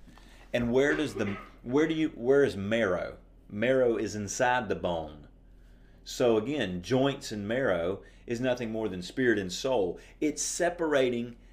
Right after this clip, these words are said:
the inward life from the outward life.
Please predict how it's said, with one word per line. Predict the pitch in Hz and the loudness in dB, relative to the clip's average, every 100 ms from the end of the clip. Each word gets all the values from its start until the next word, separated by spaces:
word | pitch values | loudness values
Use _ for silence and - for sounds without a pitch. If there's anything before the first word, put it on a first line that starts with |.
| - | -20
the | 92 113 117 - | -6 -4 -4 0
inward | 175 180 143 120 107 113 - - - | 2 2 4 4 2 -2 -16 -20 -6
life | 104 90 92 110 - - | -2 0 0 -4 -10 -20
from | - 143 135 | -4 -2 0
the | 135 | 2
outward | 135 127 - 107 | 2 0 -2 -4
life. | 95 87 78 - - | -2 -4 -4 -12 -18